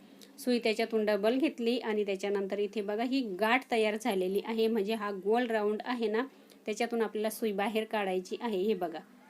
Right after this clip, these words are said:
आणि आपल्याला हळूच धागा ओढायचा आहे आणि ही गाठ तयार होते, म्हणजे इथे पॅक होऊन जातो तो, अ, धाग्या,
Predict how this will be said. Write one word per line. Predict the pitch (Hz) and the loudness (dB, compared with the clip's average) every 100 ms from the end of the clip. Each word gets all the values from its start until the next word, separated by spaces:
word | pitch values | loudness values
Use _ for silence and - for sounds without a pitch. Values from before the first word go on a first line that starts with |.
| - - | -20 -12
आणि | 196 220 262 | -2 2 2
आपल्याला | 214 202 196 233 | 0 0 0 0
हळूच | 294 220 220 247 | 0 0 2 0
धागा | 240 196 190 | 0 0 2
ओढायचा | 208 202 196 190 - | 2 2 0 -2 -4
आहे | - 220 | -2 -2
आणि | 208 214 208 214 | 0 -2 -2 -2
ही | 254 | -2
गाठ | 226 214 220 - | 0 -2 -2 -2
तयार | 208 202 | 0 0
होते, | 214 190 208 | -2 -2 -2
म्हणजे | 220 214 | -2 -2
इथे | 233 247 240 | -2 -2 -2
पॅक | - - 262 269 285 | -4 6 6 6 2
होऊन | 269 226 | 2 2
जातो | 202 196 196 | 2 0 -4
तो, | 196 240 330 - - - - - - | -2 -4 -6 -16 -20 -20 -20 -20 -6
अ, | 202 - 202 202 | -2 0 0 0
धाग्या, | 226 214 196 196 98 | 0 2 2 0 0